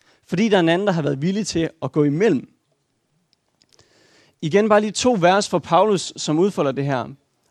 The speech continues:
Galaterbrevet kapitel tre, vers tretten. "Kristus har løskøbt os fra lovens forbandelse,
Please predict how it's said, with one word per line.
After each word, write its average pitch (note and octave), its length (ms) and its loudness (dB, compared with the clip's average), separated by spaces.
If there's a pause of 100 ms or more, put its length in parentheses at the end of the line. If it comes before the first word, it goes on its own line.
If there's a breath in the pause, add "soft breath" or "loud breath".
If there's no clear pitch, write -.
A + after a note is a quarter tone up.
Galaterbrevet F3+ 580 2
kapitel D#3 300 -6
tre, G#3 280 0
vers D3 160 -2
tretten. C#3+ 460 -4 (560)
"Kristus G3+ 480 0
har D#3+ 120 0
løskøbt E3 560 0
os F#3 220 0
fra D#3 140 -2
lovens D#3 440 0
forbandelse, C#3+ 640 -4